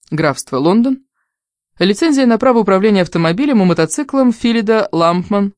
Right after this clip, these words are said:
Подтемки, Кольер-Уолк, три, Южная Англия. Выдана она была тринадцатого мая тысяча девятьсот двадцать девятого года.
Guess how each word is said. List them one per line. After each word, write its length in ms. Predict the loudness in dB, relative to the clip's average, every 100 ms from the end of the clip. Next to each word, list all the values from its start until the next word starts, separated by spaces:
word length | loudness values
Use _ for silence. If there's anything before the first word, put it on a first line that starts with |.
| _ _
Подтемки, 760 | -6 -2 -2 -2 -2 -4 -6 -6 _ _ _ _
Кольер-Уолк, 800 | -4 -2 0 0 0 -4 -12 -20 _
три, 340 | -2 0 -2 -6 _ _
Южная 440 | -6 -4 -4 -6 -2
Англия. 480 | -2 -2 -4 -6 -10 _ _ _ _ _ _ _ _ _ _ _ _ _ _
Выдана 360 | -8 -4 0 0
она 160 | 0 -2
была 200 | -2 -2
тринадцатого 520 | -4 -6 -6 -6 -2
мая 220 | -2 -2
тысяча 280 | -4 -8 -6
девятьсот 260 | -6 -4
двадцать 260 | -4 -6 -6
девятого 340 | -6 -6 -8
года. 360 | -8 -8 -8 -10